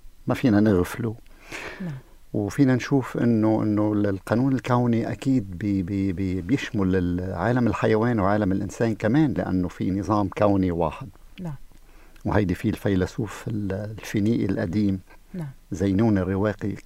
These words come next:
Speaker 1: انتبه لها كتير منيح وعالجها بفلسفته، إنه في نظام كوني ونحن بنمشي فيه هالنظام.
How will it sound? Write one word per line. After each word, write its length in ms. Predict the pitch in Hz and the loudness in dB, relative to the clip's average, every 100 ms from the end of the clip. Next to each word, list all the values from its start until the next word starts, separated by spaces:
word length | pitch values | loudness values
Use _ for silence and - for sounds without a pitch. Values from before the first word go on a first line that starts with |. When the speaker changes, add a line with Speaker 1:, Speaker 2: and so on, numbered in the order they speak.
| - | -12
Speaker 1:
انتبه 420 | 117 - 104 110 | -8 -2 0 2
لها 140 | 95 | 0
كتير 420 | - - 120 101 | -4 -6 -2 0
منيح 480 | 95 95 110 139 - - - - - - - - - - | 0 0 -2 -4 -10 -20 -20 -20 -20 -20 -20 -20 -10 2
وعالجها 500 | 98 113 120 110 98 | 6 8 6 8 4
بفلسفته، 760 | 90 - 92 - - - - 104 | 2 -2 -4 -4 -6 -6 -10 -8
إنه 160 | 107 | -6
في 180 | 87 117 | -4 0
نظام 400 | 101 90 95 95 | 0 2 2 2
كوني 480 | 87 107 95 95 104 | 2 0 2 0 0
ونحن 280 | 107 92 107 | -2 -2 -2
بنمشي 460 | 95 98 95 - | 0 0 0 -4
فيه 280 | - 104 87 | -6 -4 -4
هالنظام. 440 | 82 90 82 87 | -2 -4 -4 -6